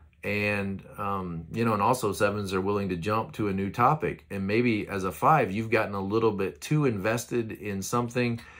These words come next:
and it's time to switch gears and think about, you know, switching gears and moving over to a new area of information. Um, if a five could go to seven a little bit in the morning and say,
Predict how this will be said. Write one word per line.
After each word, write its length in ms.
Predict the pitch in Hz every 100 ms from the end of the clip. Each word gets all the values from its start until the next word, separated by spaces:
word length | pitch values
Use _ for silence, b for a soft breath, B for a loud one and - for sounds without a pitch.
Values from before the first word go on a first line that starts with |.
| B B
and 200 | 110 107
it's 160 | 104 -
time 320 | 123 123 120
to 40 | 101
switch 360 | - 120 -
gears 460 | - 123 131 123 107
and 120 | 98
think 200 | 117 117
about, 400 | 98 101 92 -
you 100 | 110
know, 300 | 101 95 92
switching 500 | - 127 131 120 107
gears 280 | 104 107 95
and 100 | 90
moving 260 | 110 113
over 300 | 107 107 104
to 240 | 104 110 95
a 40 |
new 560 | 92 101 113 117 113 -
area 440 | 98 104 110 104 92
of 140 | 90
information. 840 | 104 85 98 95 107 107 90 76 65 B B B B
Um, 360 | 98 104 95 -
if 140 | 120
a 80 | 120
five 340 | - 160 190
could 160 | 160 120
go 160 | 123 147
to 80 |
seven 300 | 127 139 147
a 60 | 143
little 200 | 110 104
bit 220 | 98 110
in 40 | 104
the 60 |
morning 380 | 98 107 123 107
and 100 | 95
say, 320 | 107 95 92